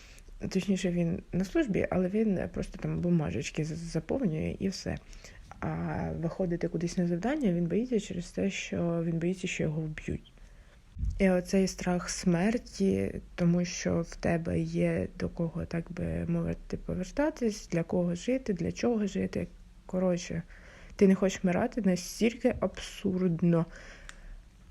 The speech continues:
виражається, що він боїться мані-, манекенів. Тобто в одній серії показано, як вони з Піральти заходять в магазин, де манекени стоять, і він просто починає по ним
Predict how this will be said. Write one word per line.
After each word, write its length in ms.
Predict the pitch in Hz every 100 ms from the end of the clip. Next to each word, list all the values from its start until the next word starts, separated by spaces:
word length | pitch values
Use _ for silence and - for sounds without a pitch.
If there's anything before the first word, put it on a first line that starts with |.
| -
виражається, 960 | 196 170 180 180 175 185 226 233 220 180
що 220 | 175 -
він 360 | 165 180 220 202
боїться 1040 | 175 170 190 214 208 - 160 160 87 85
мані-, 440 | - 165 175 175 175 - -
манекенів. 1080 | 180 175 180 185 185 180 185 170 160 - - - - - - - - - -
Тобто 560 | - 175 - 170 160 160 170
в 160 | 156 170
одній 280 | 175 180
серії 400 | 175 - 226 214
показано, 480 | 190 - 190 190 185
як 300 | 165 165 165
вони 720 | 165 160 165 175 175 170 117 131
з 360 | - 165 165
Піральти 560 | 160 175 165 170 170 165
заходять 520 | 170 - 170 160 - 160 -
в 380 | 156 156 160 156 156 - - - -
магазин, 600 | 170 170 175 170 226 302 196
де 140 | 165
манекени 600 | 165 175 190 175 160 156
стоять, 400 | 156 - 160 160
і 40 | -
він 200 | 190 226
просто 460 | 214 - 196 202
починає 460 | 160 - 170 170 185
по 140 | 180
ним 240 | 165 170